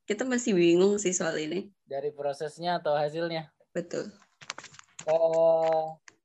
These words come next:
Speaker 2: kita sih realistis sih dua-duanya ya, harusnya dua-duanya gitu. Karena gini sih, maksud kita, Mus, orang yang, yang berpikir balance tuh lebih ke, ya, Ira, Ira harus lihat cara dia ngerjain kayak gimana,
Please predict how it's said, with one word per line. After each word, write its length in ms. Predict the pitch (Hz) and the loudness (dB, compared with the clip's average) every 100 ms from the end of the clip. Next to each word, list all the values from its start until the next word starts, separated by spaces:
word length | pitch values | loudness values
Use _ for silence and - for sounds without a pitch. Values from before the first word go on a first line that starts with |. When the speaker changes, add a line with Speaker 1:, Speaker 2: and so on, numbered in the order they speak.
| _ _ _ _ | _ _ _ _
Speaker 2:
kita 160 | 170 196 | -2 0
sih 160 | 202 269 | 4 4
realistis 480 | 233 190 196 240 | 6 4 0 -8
sih 160 | 240 240 | -12 -2
dua-duanya 540 | 196 175 165 160 190 190 | 0 2 2 0 0 -2
ya, 160 | 151 170 131 | -4 -6 -8
harusnya 400 | 131 139 180 151 | -8 -6 -6 -6
dua-duanya 480 | 127 127 131 143 131 | -8 -10 -12 -14 -16
gitu. 280 | 117 - 117 - | -18 -20 -16 0
Karena 320 | 160 196 220 | 2 2 -2
gini 240 | 208 220 | -6 -8
sih, 240 | 196 185 170 | -10 -12 -12
maksud 280 | 139 156 165 165 | -12 -10 -12 -12
kita, 200 | 165 160 | -6 -6
Mus, 400 | 156 151 _ _ _ - - | -8 -16 _ _ _ -18 -12
orang 220 | 165 160 160 | -6 -4 -4
yang, 200 | 160 160 | -8 -8
yang 220 | 170 160 160 160 | -2 0 0 -6
berpikir 400 | 160 160 160 160 | -8 -6 -6 -2
balance 400 | 156 151 170 196 | 0 0 -2 -4
tuh 80 | 214 | -4
lebih 240 | 175 147 156 | -4 -6 0
ke, 140 | 147 143 - _ _ _ _ - | 0 0 -6 _ _ _ _ -6
ya, 400 | 147 143 139 139 - 160 | -2 2 2 0 -4 -2
Ira, 320 | 156 190 185 | 4 4 4
Ira 320 | 165 202 196 170 | 2 0 2 0
harus 240 | 170 - 165 | -4 -8 -12
lihat 440 | 151 156 175 - _ _ _ _ _ _ _ _ - | -4 0 0 -4 _ _ _ _ _ _ _ _ -2
cara 280 | 147 151 147 | 2 2 0
dia 240 | 143 151 | 0 -2
ngerjain 400 | 147 147 147 143 143 | -2 -6 -6 -6 -6
kayak 240 | 147 143 139 | -6 -6 -6
gimana, 600 | 139 135 151 170 175 | -10 -8 -2 -2 -2